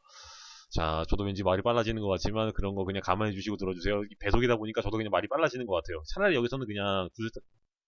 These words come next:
폴-, 저거 뭐냐, 쟤를 빨리 죽이기 위해서 그냥 차라리 그 특삼을 올렸으면 어떨까 하는 생각이 들고요.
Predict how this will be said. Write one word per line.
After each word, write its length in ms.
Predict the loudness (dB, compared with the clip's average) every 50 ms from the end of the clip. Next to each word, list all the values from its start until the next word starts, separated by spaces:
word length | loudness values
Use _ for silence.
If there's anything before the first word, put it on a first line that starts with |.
| _ -6
폴-, 200 | -6 -6 -6 -8 _ _
저거 240 | -8 -4 -4 -2
뭐냐, 400 | -2 -2 -4 -2 -2 -2 -2 -2 -2
쟤를 260 | -4 -2 0 0 0
빨리 180 | 2 0 0 0
죽이기 300 | -2 -6 -4 -2 -2 0
위해서 200 | 0 2 2 0
그냥 220 | 0 0 -2 -2 -2
차라리 260 | -2 -2 -2 -2 -4
그 60 | -6 -8
특삼을 320 | -8 -8 -4 -4 -2 -2 -2
올렸으면 320 | -2 0 2 0 2 0 -2
어떨까 240 | -2 -2 0 0
하는 120 | -2 0 -2
생각이 260 | -4 -4 -4 -4 -2
들고요. 380 | -2 -2 -2 -2 0 -2 -2